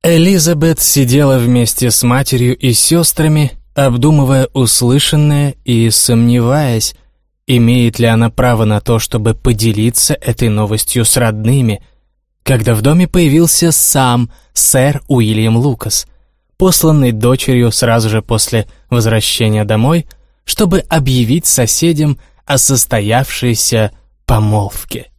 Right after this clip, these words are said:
Сопровождая свою пространную речь многочисленными комплиментами, а также выражая полное свое удовольствие тем, что отныне связь между их домами только окрепнет, перейдя в разряд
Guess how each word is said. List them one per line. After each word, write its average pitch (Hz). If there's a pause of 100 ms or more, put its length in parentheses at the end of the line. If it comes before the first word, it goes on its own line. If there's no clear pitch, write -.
(520)
Сопровождая 151
свою 139 (120)
пространную 131
речь 123
многочисленными 117
комплиментами, 120 (220)
а 131
также 156
выражая 156
полное 170
свое 139
удовольствие 123
тем, 117
что -
отныне 120
связь 113
между 113
их 120
домами 113
только 113
окрепнет, 127 (200)
перейдя 117 (280)
в 113
разряд 117